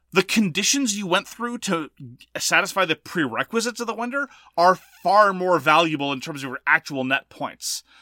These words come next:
So when you're, <sighs> it, it's a little disappointing and I think a little deflating at the end of the game. Be like, "Look, I, I built all these wonders and they got me five points and the rest of my board got me twenty." Okay. Oh well. And <laughs> it's just,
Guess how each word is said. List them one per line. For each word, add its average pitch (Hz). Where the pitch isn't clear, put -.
So 190
when 190
you're, 185
<sighs> -
it, 170
it's 208
a 262
little 349
disappointing 220
and 247
I 247
think 247
a 220
little 160
deflating 143
at 143
the 160
end 175
of 160
the 147
game. 170
Be 175
like, 165
"Look, -
I, 98
I 117
built 165
all 247
these 247
wonders 285
and 131
they 180
got 202
me 196
five 185
points 160
and 120
the 135
rest 139
of 139
my 127
board 123
got 120
me 110
twenty." 87
Okay. 104
Oh 247
well. 202
And 170
<laughs> -
it's 202
just, 240